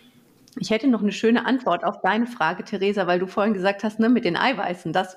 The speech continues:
das passt nämlich so wunderschön da rein, weil du gesagt hast, ne, du hattest dann so eine vierzig-Punkte-Liste und dann hieß es, du sollst Eiweiß zu dir nehmen und du wusstest überhaupt nicht, warum, ne? Und da sind wir nämlich genau dann wieder, auch wieder bei dem Darm. Wenn unser Körper die ganze Zeit im Stress ist, und dann ist es egal, ob psychoemotional oder körperlich,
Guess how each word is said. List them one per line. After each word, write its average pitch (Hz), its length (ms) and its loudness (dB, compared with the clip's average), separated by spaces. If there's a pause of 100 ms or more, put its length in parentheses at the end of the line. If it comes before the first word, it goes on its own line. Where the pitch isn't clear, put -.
das 196 200 -4
passt 247 280 -2
nämlich 214 260 0
so 185 120 -4
wunderschön 240 520 2
da 165 120 0
rein, 202 240 0
weil 170 100 0
du 185 80 -2
gesagt 214 340 -2
hast, 220 140 -6
ne, 262 80 2
du 240 120 -2
hattest 180 260 -4
dann 185 120 0
so 190 100 0
eine 180 100 0
vierzig-Punkte-Liste 226 1040 -2 (380)
und 185 120 0
dann 190 140 2
hieß 233 220 2
es, 214 100 -10
du - 80 -6
sollst 185 320 -2
Eiweiß 202 480 0
zu 208 80 -4
dir 185 160 0
nehmen 185 320 2
und 185 80 0
du 180 140 -2
wusstest 208 320 -4
überhaupt 185 400 -2
nicht, 185 180 -4
warum, 180 320 0 (380)
ne? 214 120 4
Und 233 120 4
da 196 160 2
sind 262 160 0
wir 254 80 0
nämlich 226 280 0
genau 202 260 0
dann 233 220 2
wieder, 196 280 0
auch 208 200 -4
wieder 240 160 -2
bei 202 200 -2
dem 202 160 -2
Darm. 202 440 -4 (280)
Wenn 185 180 -2
unser 190 220 -2
Körper 226 340 0
die 226 140 -4
ganze 208 320 -2
Zeit 220 200 -2
im 214 100 -2
Stress 220 420 -2
ist, - 340 -4
und 180 220 -2
dann 170 160 0
ist 190 100 -6
es 190 140 -6
egal, 214 400 0
ob - 160 -10
psychoemotional 202 1000 -2
oder 175 140 -4
körperlich, 226 680 -2